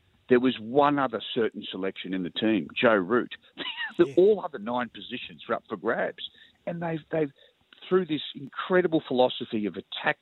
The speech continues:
Speaker 1: the day, don't regret anything, loosen yourself up, play with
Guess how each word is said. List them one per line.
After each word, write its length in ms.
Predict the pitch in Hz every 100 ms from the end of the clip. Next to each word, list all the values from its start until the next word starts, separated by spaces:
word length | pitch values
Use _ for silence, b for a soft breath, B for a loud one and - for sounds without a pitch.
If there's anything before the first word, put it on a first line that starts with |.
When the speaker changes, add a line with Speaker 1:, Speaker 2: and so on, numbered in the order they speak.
| -
Speaker 1:
the 80 |
day, 520 | 104 117 113 110 104 98 - - _ -
don't 260 | 143 139 -
regret 520 | 113 104 110 123 123
anything, 560 | 117 107 98 95 80 78 -
loosen 460 | 120 147 143 139
yourself 420 | 120 - 123 110
up, 260 | 123 110 -
play 220 | - 139
with 140 | 143